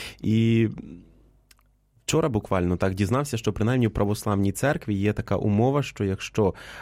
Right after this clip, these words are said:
е, в родині одна дитина, то є певні труднощі, щоб її взяли чи до монастиря, чи там до целібату.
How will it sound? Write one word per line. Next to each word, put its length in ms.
е, 100
в 140
родині 440
одна 440
дитина, 500
то 480
є 240
певні 320
труднощі, 580
щоб 300
її 160
взяли 340
чи 140
до 100
монастиря, 760
чи 140
там 240
до 100
целібату. 760